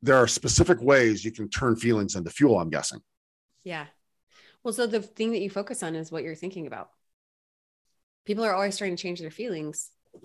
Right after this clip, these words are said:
Speaker 2: or they want to feel differently, but they're not focused on what they're thinking about. And your thoughts are what create your feelings.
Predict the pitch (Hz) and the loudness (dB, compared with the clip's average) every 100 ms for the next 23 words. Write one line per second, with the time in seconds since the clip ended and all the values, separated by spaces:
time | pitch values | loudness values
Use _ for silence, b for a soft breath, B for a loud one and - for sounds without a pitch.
0 | - - 170 165 165 170 208 202 160 147 | -16 -8 -6 -6 -6 -4 -6 -6 -8 -10
1 | - 135 139 156 - 170 165 180 - - | -12 -12 -12 -12 -14 -10 -6 -6 -6 -10
2 | 185 185 180 - - 156 151 151 151 _ | -10 -8 -10 -12 -10 -10 -8 -10 -12 _
3 | _ _ _ _ _ _ - 160 160 147 | _ _ _ _ _ _ -12 -10 -8 -8
4 | 226 196 147 107 - _ _ _ - 165 | -8 -6 -8 -10 -12 _ _ _ -12 -8
5 | 165 160 _ 196 196 - - - 156 165 | -8 -10 _ -4 -2 -2 -8 -12 -8 -6
6 | 170 151 - - 156 143 143 147 - 175 | -6 -6 -8 -10 -10 -8 -10 -12 -8 -8
7 | 135 123 - - | -6 -10 -14 -16